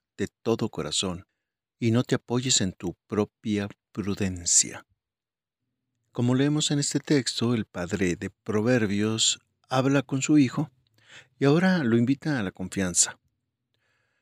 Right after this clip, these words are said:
Uno puede confiar en sus recursos, en su trabajo,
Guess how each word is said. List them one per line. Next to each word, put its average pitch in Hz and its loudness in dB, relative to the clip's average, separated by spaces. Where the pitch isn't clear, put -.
Uno 202 4
puede 185 2
confiar 107 2
en 135 2
sus 85 -2
recursos, - -6
en - -10
su 98 -4
trabajo, 92 -4